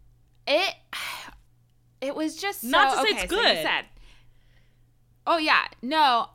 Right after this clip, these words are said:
Speaker 1: because I feel like, well, I've already talked about a couple of the other <laughs> books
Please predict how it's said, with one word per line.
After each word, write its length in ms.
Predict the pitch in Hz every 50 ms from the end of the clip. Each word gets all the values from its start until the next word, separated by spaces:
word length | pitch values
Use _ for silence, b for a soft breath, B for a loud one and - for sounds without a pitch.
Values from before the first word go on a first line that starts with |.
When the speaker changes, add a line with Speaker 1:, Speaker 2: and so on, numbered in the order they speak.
| - 233
Speaker 1:
because 500 | 220 294 302 330 381 392 370 370 370 349 -
I 80 | - 285
feel 420 | 285 - - - 370 381 403 415 349
like, 400 | 254 208 196 196 196 185 - -
well, 180 | 220 190 - 208
I've 300 | 214 202 190 185 208 247
already 200 | 285 339 359 -
talked 280 | 277 285 247 247 247
about 200 | 233 214 196 185
a 40 | 185
couple 260 | 185 202 190 - 202
of 80 | 190 180
the 100 | 196 185
other 160 | 175 175 180 185 185
<laughs> 80 | - -
books 540 | - 311 311 - 427 - - - - -